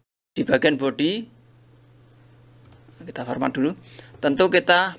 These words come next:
perlu tambahkan bagian, eh, menu bawah. Kita biasa menggunakan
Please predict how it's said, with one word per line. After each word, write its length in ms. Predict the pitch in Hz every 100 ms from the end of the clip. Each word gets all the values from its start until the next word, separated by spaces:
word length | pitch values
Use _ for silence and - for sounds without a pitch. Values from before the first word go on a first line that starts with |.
| -
perlu 240 | 165 170
tambahkan 640 | 160 143 123 - 156 170
bagian, 560 | 131 120 - 135 147 151 - _ _ -
eh, 520 | 131 120 117 113 107 104
menu 320 | 147 151 139
bawah. 320 | 139 139 - - _ _ _
Kita 400 | - - 147 156
biasa 320 | 135 120 151
menggunakan 400 | 143 123 120 147